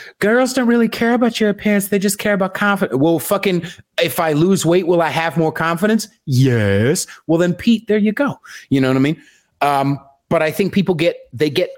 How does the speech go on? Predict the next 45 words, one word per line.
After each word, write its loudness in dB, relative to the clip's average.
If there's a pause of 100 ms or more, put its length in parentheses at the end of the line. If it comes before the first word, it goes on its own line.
they -2
get -2
confused. 0
They 2
try -2
to -2
keep -6
the -4
door 0 (260)
so 0
wide 2
open 2 (280)
for 0
the 2 (160)
fifteen 2
pound -2
overweight 0 (220)
that -2
they 0
say 0 (540)
three 2
hundred 0
pound -2
overweight 0
is -4
fine. -6
It's -2
the 0
same 0
thing 2
with 2
fucking, 0
uh, 0
abortion. 0 (260)
They 2
wanna 0
keep -2
the 0
door 2
so 0
wide 4
open 2
for 2
a 2
bitch 0